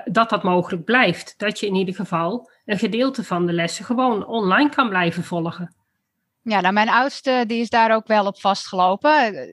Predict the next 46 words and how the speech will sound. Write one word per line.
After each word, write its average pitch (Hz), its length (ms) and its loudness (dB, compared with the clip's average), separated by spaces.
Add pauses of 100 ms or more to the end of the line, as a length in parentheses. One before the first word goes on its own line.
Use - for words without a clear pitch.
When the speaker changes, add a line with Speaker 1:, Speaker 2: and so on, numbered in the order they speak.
(220)
Speaker 2:
sowieso 220 440 0
vijf 208 340 2
dagen 202 320 2
in 196 60 -6
de 196 120 -2
week 190 180 0
school 247 400 2
vindt 285 260 -4
hij 262 120 2
al 233 160 4
heel 233 260 0
erg 220 180 -4
Speaker 1:
Is 185 60 -4
wel 202 100 2
Speaker 2:
veel. 226 260 4
Speaker 1:
heel 165 120 -8
veel. 165 340 -8 (220)
Speaker 2:
En 208 140 -4
dat, 208 160 0
dat, 196 320 -4
ehm, 185 600 -2 (480)
als 208 180 0
hij 254 80 -2
dan 226 120 2
thuis 277 260 2
komt, 262 180 0
dan 247 120 0
heeft 240 220 2
hij 240 100 2
eigenlijk 214 300 0
geen 269 220 0
energie 233 520 0
en 214 120 4
ruimte 208 380 2
meer 202 320 0
om 202 120 -4
nog 196 180 -2
iets 247 220 -6
te 233 80 -4
doen 214 240 0
aan 190 180 2
hobby's, 247 600 -2 (300)
talentontwikkeling 208 1120 0
of 202 180 -6
überhaupt 190 340 2
huiswerk. 190 720 0